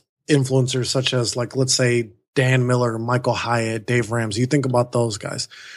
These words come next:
Those guys didn't start out where they were. They started out, you know, from the beginning, humble beginnings, but they did it together. They had a mastermind that, and they did it together. They built this together.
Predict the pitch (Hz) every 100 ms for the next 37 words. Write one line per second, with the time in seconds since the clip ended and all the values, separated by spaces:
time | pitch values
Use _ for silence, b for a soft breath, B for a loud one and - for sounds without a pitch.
0 | B B _ - 190 156 175 170 139 -
1 | - 156 139 127 143 131 143 147 143 120
2 | 127 123 113 110 123 175 - B B -
3 | 131 - 143 131 131 135 135 _ - 180
4 | 143 131 151 143 135 131 127 139 143 -
5 | 127 135 127 127 127 131 123 131 - B
6 | B - 143 143 156 127 - - 180 185
7 | - - 127 139 139 117 107 127 127 151
8 | 147 131 131 139 - 123 113 113 117 117
9 | 123 - - 127 120 _ - 139 120 117
10 | 120 143 127 123 131 135 123 117 101 143
11 | 143 139 127 - - 107 117 - -